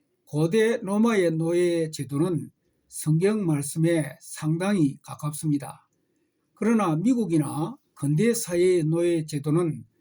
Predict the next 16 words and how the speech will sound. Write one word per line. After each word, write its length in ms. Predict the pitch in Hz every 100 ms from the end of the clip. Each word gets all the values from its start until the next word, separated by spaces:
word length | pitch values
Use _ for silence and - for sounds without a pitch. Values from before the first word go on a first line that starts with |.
| _ _ _
성경 520 | - 151 165 214 214
말씀과 880 | 165 147 147 190 196 190 143 - - -
너무도 520 | 143 208 262 233 156
거리가 340 | 160 160 165
먼 360 | 151 156 156 - _ _ _ _ _
악한 680 | - 285 - 247 220 165 - - _ _
측면이 560 | - 156 151 147 135 143
강합니다. 640 | 135 131 131 127 - - _ _ _ _ _ _ _ _ 233
오늘날의 800 | 262 240 190 156 135 160 196 - _ _ _ _ _ _ _ -
노사 680 | 147 147 190 190 170 - _ _
제도는 680 | - 143 147 156 170 135 -
성경 520 | - - 151 170 233
말씀의 500 | 233 202 - 208 214
교훈을 480 | - 151 156 170 160
따를 340 | - 170 160 156
때에 440 | 165 151 160 -